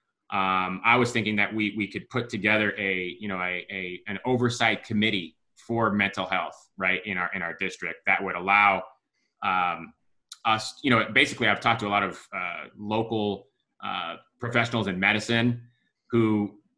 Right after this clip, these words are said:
agreed to say, "Hey, I would love to get together, meet on a regular basis, and provide some oversight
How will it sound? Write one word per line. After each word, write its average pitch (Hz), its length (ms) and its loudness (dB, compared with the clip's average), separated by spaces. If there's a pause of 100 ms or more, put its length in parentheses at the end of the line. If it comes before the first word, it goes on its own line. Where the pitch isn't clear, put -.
agreed 123 480 6
to 104 120 -6
say, 107 180 2
"Hey, 113 380 4
I 110 100 6
would 117 180 2
love 120 220 4
to 120 60 6
get 113 160 0
together, 113 540 2 (120)
meet 120 280 4
on 113 120 4
a 104 60 2
regular 117 340 4
basis, 113 600 2
and 104 120 -2
provide 110 340 2
some 95 240 -4
oversight 120 960 2